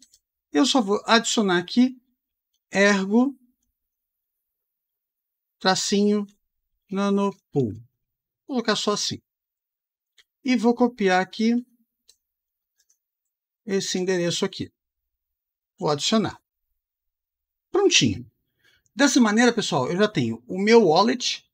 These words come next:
com o meu endereço, basicamente, tá? Aqui, é, eu posso já começar, pra gente começar a testar, eu venho no Worker Configuration, tá?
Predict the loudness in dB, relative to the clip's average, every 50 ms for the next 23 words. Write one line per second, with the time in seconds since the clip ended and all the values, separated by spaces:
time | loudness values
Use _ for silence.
0 | _ _ _ 4 4 4 4 0 -4 -2 0 0 2 4 2 2 0 0 -4 _
1 | _ -4 -2 0 4 6 6 4 4 2 -4 -10 -14 -16 -16 -18 _ _ _ _
2 | 0 0 0 0 0 0 0 0 0 0 -4 -6 -12 -12 -12 -12 -14 _ _ _
3 | _ -8 -4 -2 -2 -2 -4 -8 _ _ -20 -20 -20 -20 -20 -20 -20 -20 _ _
4 | _ _ _ -2 2 2 2 2 2 4 6 6 4 4 -2 -8 _ _ _ _
5 | _ _ _ _ _ _ _ _ _ _ _ _ -20 -20 -18 _ -2 0 2 4
6 | 4 4 4 4 4 2 2 2 2 2 2 2 2 0 2 2 2 0 0 2
7 | 2 2 2 2 0 -4 -4 -4 0 2 4 4 4 4 0 -4 _ _ _ -8
8 | -6 -4 -2 -2 -2 -2 -4 -6 -4 -2 -2 -2 -2 -4 -6 -6 -4 -6 -2 2
9 | 2 2 2 2 -4 -12 -20 -20 _ _ -6 -4 -2 0 0 0 0 0 0 2
10 | 2 2 2 0 -2 0 4 4 4 4 4 2 -2 -2 -2 -2 -6 -8 -6 -4
11 | -4 -2 -2 -2 -4 -6 -8 -8 -10 -10 -6 -2 0 0 0 0